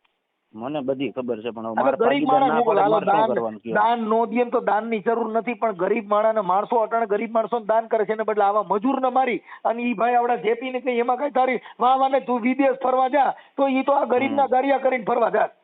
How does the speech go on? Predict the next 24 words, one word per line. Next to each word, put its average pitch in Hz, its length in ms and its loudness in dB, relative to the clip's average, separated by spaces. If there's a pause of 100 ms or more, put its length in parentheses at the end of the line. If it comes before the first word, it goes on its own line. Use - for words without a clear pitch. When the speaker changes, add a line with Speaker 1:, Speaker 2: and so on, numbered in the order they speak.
(220)
Speaker 2:
તારા 254 240 4
તો 254 120 0
પૈસા 254 300 0
નથી, 254 200 2
આ 247 140 4
છત્રીસ 269 360 0
હજાર 220 180 2
માં 220 140 2
અટાણે 240 280 0 (280)
બારે 262 240 2
રખડવા 247 340 2
વયો 214 200 2
ગયો 180 180 2
હોય. 170 120 2
અટાણે 214 300 2
ઓલા 214 220 2
બાપા 202 280 2
ભગવાન 208 300 -2
દાદાએ 202 260 -2
કીધું 208 280 -2
ભાઈ 170 160 0
વિદેશ 196 360 0
રખડવા 208 360 0
ગયો, 180 240 0